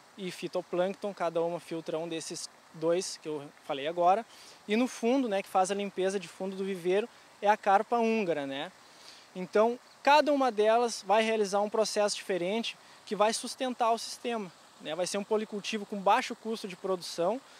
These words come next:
São carpas adaptadas ao nosso clima, à nossa realidade aqui.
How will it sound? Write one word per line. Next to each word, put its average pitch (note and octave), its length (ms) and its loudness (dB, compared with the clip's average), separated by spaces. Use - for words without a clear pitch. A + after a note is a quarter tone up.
São A#3+ 260 2
carpas A3+ 460 2
adaptadas G3 800 0
ao F3+ 80 0
nosso F3+ 280 -2
clima, F#3 520 -4
à D3+ 120 -10
nossa F3+ 300 -2
realidade E3 640 -2
aqui. F#3+ 320 -10